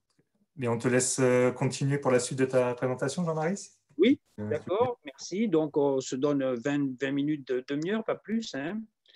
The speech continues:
Speaker 2: Alors, donc, euh, les, la, l'idée, euh, directrice de cette deuxième partie de l'exposé, c'est quel, qu'est-ce qu'on peut faire pour ne pas être englouti dans ce que j'ai appelé le trou noir du capitalisme. Alors, bien sûr,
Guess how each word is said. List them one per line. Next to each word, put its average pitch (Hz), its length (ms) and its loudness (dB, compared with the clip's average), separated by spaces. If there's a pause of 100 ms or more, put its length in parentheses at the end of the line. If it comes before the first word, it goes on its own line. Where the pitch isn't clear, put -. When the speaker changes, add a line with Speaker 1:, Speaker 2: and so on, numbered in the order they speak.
(420)
Speaker 2:
Alors, 165 300 6
donc, 156 280 2
euh, 143 100 4 (140)
les, 165 300 0
la, 156 420 4
l'idée, 180 760 4 (120)
euh, 139 160 -6
directrice 170 600 -2
de 139 100 -2
cette 143 320 -2
deuxième 147 340 0
partie 147 300 -4
de 127 80 -2
l'exposé, 135 580 -2
c'est 185 320 -4
quel, 180 320 2 (200)
qu'est-ce 185 180 2
qu'on 185 160 6
peut 180 160 4
faire 170 500 4
pour 143 140 0
ne 143 80 4
pas 143 240 2
être 156 180 2
englouti 156 640 4
dans 139 140 0
ce - 140 -12
que 127 100 -2
j'ai 123 140 0
appelé 120 340 0
le 113 140 -2
trou - 160 -8
noir 131 180 -4
du 110 100 -6
capitalisme. 110 600 -8
Alors, 113 160 0
bien 139 160 0
sûr, 165 340 0